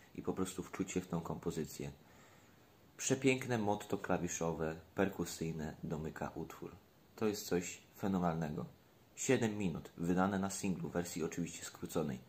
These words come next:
Drugie miejsce w Wielkiej Brytanii. Tak trudny i niełatwy w odbiorze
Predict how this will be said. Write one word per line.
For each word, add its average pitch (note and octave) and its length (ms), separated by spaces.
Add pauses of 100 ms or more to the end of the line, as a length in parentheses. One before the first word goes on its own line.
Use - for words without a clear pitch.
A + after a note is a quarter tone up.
(200)
Drugie G2+ 260
miejsce D#2+ 540
w - 40
Wielkiej D#2+ 320
Brytanii. - 480 (600)
Tak A#2+ 260
trudny F#2 600 (300)
i G2+ 60
niełatwy G2 460
w - 100
odbiorze F2 480